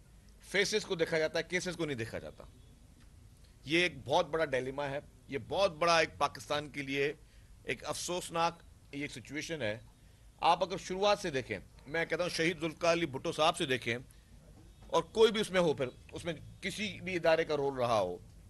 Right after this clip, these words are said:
कि हमेशा फेसेस को देख के फैसले किए गए, केसेस को देख के फैसले नहीं किए गए। आज भी मैं समझता हूँ, आज जब हम आज की तारीख में मौजूद हैं, तो आज की तारीख में भी मुल्क में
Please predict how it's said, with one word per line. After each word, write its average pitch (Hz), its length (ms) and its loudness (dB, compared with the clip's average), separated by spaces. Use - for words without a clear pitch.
कि 175 80 2
हमेशा 196 440 4
फेसेस 202 340 2
को 190 120 -4
देख 143 280 -4
के 127 80 -6
फैसले 139 360 -4
किए 120 200 -4
गए, 104 140 -2
केसेस 175 380 0
को 165 80 -10
देख 143 120 -8
के 143 100 -8
फैसले 135 280 -8
नहीं 123 180 -8
किए 95 200 -10
गए। 76 140 -14
आज 196 320 6
भी 220 120 0
मैं 202 120 4
समझता 151 440 -2
हूँ, 101 360 -10
आज 170 240 6
जब 160 140 4
हम 160 160 2
आज 160 260 2
की 165 60 -6
तारीख 160 400 2
में 165 100 -2
मौजूद 139 460 -2
हैं, 95 180 -2
तो - 60 -10
आज 185 340 6
की 208 100 -2
तारीख 185 400 2
में 196 160 -2
भी 190 60 -6
मुल्क 175 320 -4
में 185 260 -2